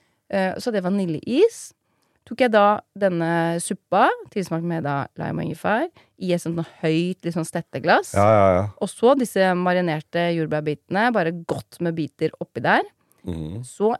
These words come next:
Speaker 1: en kule vaniljeis, god vaniljeis. La det i midten.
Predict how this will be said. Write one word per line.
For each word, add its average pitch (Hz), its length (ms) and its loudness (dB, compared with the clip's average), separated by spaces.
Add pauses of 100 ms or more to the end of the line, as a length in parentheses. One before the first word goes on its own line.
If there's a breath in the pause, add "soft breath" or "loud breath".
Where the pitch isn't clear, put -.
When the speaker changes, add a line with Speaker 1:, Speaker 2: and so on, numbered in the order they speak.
Speaker 1:
en 190 360 0
kule 147 580 -4
vaniljeis, 170 540 -2 (160)
god 175 480 -2
vaniljeis. 175 640 -2 (340 soft breath)
La 156 140 -2
det 143 200 -2
i 165 60 -4
midten. 160 400 -4